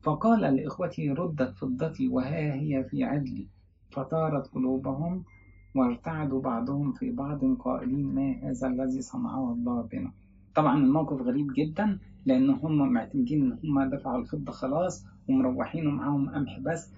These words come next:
فهو لما باتوا أو يعني كانوا موجودين في المنزل ده، فوجئوا بوجود الفضة في عدل أخ من إخواتهم. فطارت قلوبهم وارتعدوا. دي إحنا عايزين نناقشها. إحنا دلوقتي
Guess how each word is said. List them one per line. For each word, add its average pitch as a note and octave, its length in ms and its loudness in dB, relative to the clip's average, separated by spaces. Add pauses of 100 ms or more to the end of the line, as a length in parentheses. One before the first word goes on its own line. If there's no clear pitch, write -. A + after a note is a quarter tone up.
(180)
فهو D3 280 -2
لما C#3 340 2
باتوا C#3+ 680 -2
أو B2+ 300 0
يعني B2+ 320 0
كانوا C#3 220 0
موجودين B2+ 440 2
في - 80 -8
المنزل C#3+ 500 0
ده، F#3 180 -4 (300)
فوجئوا C#3 400 0
بوجود B2 640 4 (320)
الفضة D#3+ 540 2
في F#3+ 400 -4 (140)
عدل E3+ 580 -2 (120)
أخ D#3 280 -4
من D3 400 -2
إخواتهم. - 640 -6 (320)
فطارت G3 440 0
قلوبهم D#3+ 520 -2
وارتعدوا. F#3 640 -4 (260)
دي D3 240 -4
إحنا D3 180 -6
عايزين C3+ 360 -2
نناقشها. - 580 -2 (240)
إحنا F#3+ 560 -4 (400)
دلوقتي C#3+ 720 0